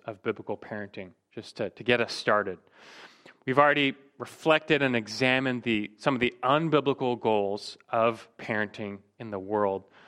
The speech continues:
Well, let, let, let's counter that. Let's, let's,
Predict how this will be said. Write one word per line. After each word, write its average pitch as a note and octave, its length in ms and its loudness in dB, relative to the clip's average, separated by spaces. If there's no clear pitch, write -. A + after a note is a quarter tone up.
Well, C#3 180 4
let, D3+ 200 2
let, B2+ 140 0
let's C#3 140 4
counter F3+ 360 4
that. G#2+ 220 4
Let's, - 220 -2
let's, - 280 -6